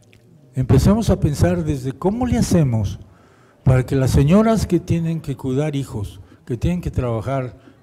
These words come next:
tienen marido, tienen casa, hay que atenderla, y además tienen que cocinar, cocina mexicana, complicada en muchos casos.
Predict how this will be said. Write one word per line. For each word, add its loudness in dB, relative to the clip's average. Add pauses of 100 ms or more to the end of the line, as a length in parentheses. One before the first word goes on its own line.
(100)
tienen -18
marido, -20 (480)
tienen -4
casa, -10 (220)
hay -10
que -14
atenderla, -6
y -6
además -12
tienen -12
que -16
cocinar, -10 (300)
cocina -6
mexicana, -4
complicada -4
en -6
muchos -6
casos. -8